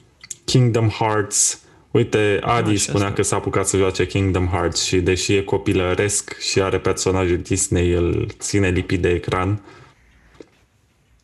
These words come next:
Speaker 1: Uite, Legacy of Kain, o, Doamne!
Speaker 2: N-am
Speaker 1: Era,
Speaker 2: jucat,
Speaker 1: erau
Speaker 2: n-am
Speaker 1: cândva
Speaker 2: încercat.
Speaker 1: niște jocuri așa populare și nu știu ce s-a întâmplat cu ele.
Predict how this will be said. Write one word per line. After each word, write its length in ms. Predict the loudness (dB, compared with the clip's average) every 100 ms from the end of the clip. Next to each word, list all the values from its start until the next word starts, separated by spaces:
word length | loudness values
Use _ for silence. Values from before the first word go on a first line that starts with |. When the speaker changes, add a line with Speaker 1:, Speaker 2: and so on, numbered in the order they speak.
| _ _ _ _ _ _ -18 -18 -4
Speaker 1:
Uite, 180 | 0 2
Legacy 440 | 2 2 2 2 0
of 140 | -2
Kain, 500 | -4 0 2 2 0 0
o, 160 | 0 0
Doamne! 540 | 0 0 0 -2 -4 -12 -20 -20 -20 -20 -20 -18 -20 -20 _
Speaker 2:
N-am 220 | -2 -2 2
Speaker 1:
Era, 180 | 2 4
Speaker 2:
jucat, 160 | 2 2
Speaker 1:
erau 240 | 2 2 2
Speaker 2:
n-am 80 |
Speaker 1:
cândva 300 | 0 2 2
Speaker 2:
încercat. 460 | 2 0 0 2 2
Speaker 1:
niște 200 | 0 -4 0
jocuri 360 | 0 2 0
așa 200 | 0 0
populare 720 | 0 -2 0 2 2 2 0
și 140 | 0 0
nu 100 | 0
știu 160 | 0
ce 100 | -2 -2
s-a 120 | -4
întâmplat 380 | -2 -2 -2 -2
cu 100 | -2
ele. 200 | -2